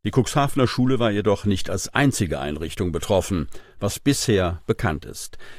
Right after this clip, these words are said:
Es war ein Vorfall der Schülerinnen und Schüler des Amandus Abendroth Gymnasiums Cuxhaven sowie deren Eltern in Aufruhr und Sorge versetzte. Am Montagabend, siebenundzwanzigster April, ging bei der Schule eine Drohung ein.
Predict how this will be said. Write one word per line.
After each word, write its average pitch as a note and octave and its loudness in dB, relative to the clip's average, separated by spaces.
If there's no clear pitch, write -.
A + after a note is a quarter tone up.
Es B2+ -2
war F3+ 6
ein D#3 2
Vorfall D3+ 0
der B2 -4
Schülerinnen B2+ 0
und G2+ 0
Schüler A#2 4
des A2 -4
Amandus A#2+ 6
Abendroth A2+ 0
Gymnasiums G2+ 2
Cuxhaven A2+ 2
sowie G2+ 2
deren G2 2
Eltern G#2+ 4
in G2+ 0
Aufruhr F#2 2
und F#2+ -4
Sorge D#2 2
versetzte. F2 -2
Am C#3+ 2
Montagabend, F2 4
siebenundzwanzigster A#2+ 0
April, A2+ 6
ging C3+ 4
bei B2 4
der A#2 4
Schule B2 2
eine A2+ 4
Drohung D#2+ 4
ein. D#2+ -8